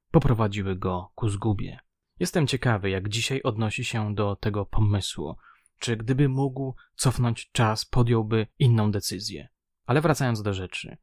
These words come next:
Policja musi teraz udowodnić, że Makowiec rzeczywiście zlecił zabójstwo. Chodzi więc o to, żeby znaleźć pomiędzy nimi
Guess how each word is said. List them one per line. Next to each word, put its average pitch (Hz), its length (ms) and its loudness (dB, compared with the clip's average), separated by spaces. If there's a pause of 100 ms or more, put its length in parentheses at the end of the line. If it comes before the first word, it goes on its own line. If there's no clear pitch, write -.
(340)
Policja 165 420 2
musi 175 420 0
teraz 120 480 0
udowodnić, 110 840 -2 (380)
że 131 100 -2
Makowiec 139 540 -2
rzeczywiście 120 800 -6
zlecił 113 540 -6
zabójstwo. 117 760 -2 (540)
Chodzi 117 260 4
więc 107 300 -2
o 151 100 2
to, 110 180 -4
żeby 113 220 -4
znaleźć 123 640 2
pomiędzy 113 440 0
nimi 113 460 -2